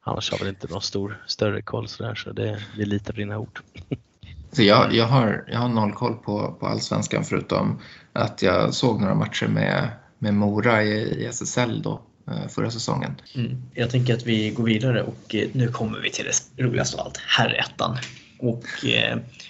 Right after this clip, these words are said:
Speaker 3: här
Speaker 1: Mm.
Speaker 3: har vi ju
Speaker 1: Mm.
Speaker 3: årets ändå sillebomb, får vi ändå ta och säga, att Tyresö Trollbäcken presenterar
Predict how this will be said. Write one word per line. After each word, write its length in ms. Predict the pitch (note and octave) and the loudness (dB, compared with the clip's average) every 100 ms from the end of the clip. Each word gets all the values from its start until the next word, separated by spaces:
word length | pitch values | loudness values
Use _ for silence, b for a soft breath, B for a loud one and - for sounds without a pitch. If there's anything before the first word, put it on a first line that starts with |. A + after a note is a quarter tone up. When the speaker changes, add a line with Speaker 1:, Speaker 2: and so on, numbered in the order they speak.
| B B B | B B B
Speaker 3:
här 320 | - A#2 A2 | 2 4 6
Speaker 1:
Mm. 120 | G#2+ G#2+ | 4 4
Speaker 3:
har 180 | G#2+ | 0
vi 80 | A2 | 2
ju 180 | A2 G#2+ | 2 2
Speaker 1:
Mm. 220 | B2 F#2 | -2 -2
Speaker 3:
årets 800 | A#2+ A2+ A2 A2 - - - - | 0 2 2 -2 0 -2 -2 -6
ändå 480 | - A2 G#2 A2 - | -4 -2 0 -2 -4
sillebomb, 760 | - - - G#2 A2 A2+ A2+ - | -6 -4 -2 -2 0 0 0 -4
får 140 | A#2+ | -6
vi 100 | - | -6
ändå 160 | - - | -6 -6
ta 100 | - | -4
och 60 | |
säga, 260 | - - - | -2 -2 -4
att 220 | - - | -4 -8
Tyresö 420 | - B2+ A#2 A#2 A#2+ | 2 4 4 4 0
Trollbäcken 520 | A2+ A2+ A#2 - G#2+ | 0 -2 -2 -4 -2
presenterar 500 | A#2 A2 A#2+ A2+ | -2 0 0 0